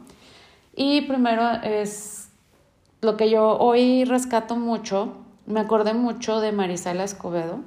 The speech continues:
esta madre que, que asesinaron porque pedía justicia para su hija, que había sido víctima de un feminicidio, y la mataron. Y me resonó en la mente porque yo creo firmemente que si eso, si ella se hubiera manifestado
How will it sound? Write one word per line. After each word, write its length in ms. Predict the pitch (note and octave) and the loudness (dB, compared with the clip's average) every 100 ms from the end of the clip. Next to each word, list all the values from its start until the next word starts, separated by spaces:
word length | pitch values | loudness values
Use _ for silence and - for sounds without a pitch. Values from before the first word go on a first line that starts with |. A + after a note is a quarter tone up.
| - - | -14 -12
esta 240 | G#3 A3 | -10 -6
madre 420 | A#3 G#3+ G3 G#3 | -4 -2 -2 -6
que, 440 | G#3+ G3 F3+ F3+ - | -6 -4 -6 -8 -8
que 60 | F#3+ | -6
asesinaron 680 | F3 F3+ F#3 F#3 F3+ F3+ F#3+ | -6 -8 -8 -6 -6 -6 -8
porque 300 | G3 G3 F3+ | -8 -8 -10
pedía 320 | - E3+ E3+ | -6 -6 -6
justicia 500 | G3 G3 F#3+ E3+ F#3 | -10 -12 -12 -12 -12
para 360 | F#3+ F#3 F3+ - | -12 -10 -10 -12
su 160 | - | -12
hija, 380 | - - A3+ C#4 - - - - - _ - | -12 -10 -10 -10 -16 -20 -20 -20 -20 _ -4
que 100 | G3 | 0
había 180 | F#3 | 0
sido 760 | F#3 G3 F#3+ G3 F#3 F3+ F3+ - | 0 -4 -2 -2 0 -2 -6 -10
víctima 480 | D#3+ E3+ - G#3 G3+ | -8 -8 -6 -4 -2
de 60 | G#3 | -4
un 80 | F#3+ | -6
feminicidio, 840 | F#3+ F3+ F3+ F3 G3 F#3+ F3+ F#3 - - - - | -8 -6 -6 -6 -6 -6 -6 -8 -12 -18 -18 -6
y 100 | G#3+ | -2
la 120 | G3+ | 0
mataron. 640 | F#3+ F#3+ G3+ G3 G3 G3 F#3+ - - - - - - - - - | 0 2 4 4 2 -4 -10 -16 -20 -20 -20 -20 -20 -20 -20 -4
Y 80 | A#3 | 4
me 160 | B3 | 6
resonó 440 | A#3+ A#3+ A#3+ A#3+ A#3+ | 8 6 2 0 2
en 80 | A#3+ | 2
la 100 | C#4 | 2
mente 400 | C#4 C4 A#3 A#3 | 2 0 0 -2
porque 640 | A3 G#3 G#3 G#3 G3 G3 | -2 -4 -2 0 0 -2
yo 240 | E3+ A3 A3+ | -2 -2 0
creo 640 | B3+ A#3+ A3+ A#3+ B3+ - - | 2 4 4 2 0 -4 -12
firmemente 800 | - A#3 A3+ A3+ A3+ G#3 G3 F#3+ | -4 -2 -2 -2 -4 -4 -6 -6
que 100 | G#3 | -8
si 120 | G3+ | -8
eso, 300 | G3 G#3+ - | -8 -8 -10
si 160 | - A3 | -4 0
ella 260 | G#3+ A3 A#3 | 2 2 0
se 140 | A#3 | -2
hubiera 180 | A3+ A3 | -2 -2
manifestado 920 | A3+ G#3+ G#3 G3+ - F#3+ F#3 F#3+ C4 | -6 -6 -6 -8 -4 -4 -2 -4 -6